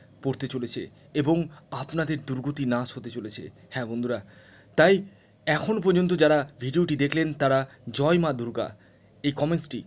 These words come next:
অবশ্যই লিখে যাবেন। আসুন, এবার আমি আপনাদেরকে জানিয়ে দিই কোন সেই সৌভাগ্যশালী আটটি রাশি, যে রাশিগুলি এই দুর্গাপুজোতে মা দুর্গার কৃপায়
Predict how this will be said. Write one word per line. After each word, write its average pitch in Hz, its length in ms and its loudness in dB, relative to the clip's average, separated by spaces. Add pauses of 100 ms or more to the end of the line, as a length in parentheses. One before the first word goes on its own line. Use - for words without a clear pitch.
(160)
অবশ্যই 143 340 -2
লিখে 123 220 -4
যাবেন। 104 320 -8 (720)
আসুন, 123 300 -8 (340)
এবার 185 220 6
আমি 214 200 4
আপনাদেরকে 202 520 0
জানিয়ে 139 320 2
দিই 123 180 -4 (360)
কোন 202 220 0
সেই 135 280 -4 (280)
সৌভাগ্যশালী 202 880 -2 (320)
আটটি 143 340 -2
রাশি, 120 420 -2 (260)
যে 123 220 -4
রাশিগুলি 165 580 2 (360)
এই 151 160 6
দুর্গাপুজোতে 127 760 -2 (240)
মা 127 220 -2
দুর্গার 127 400 -2
কৃপায় 82 400 -8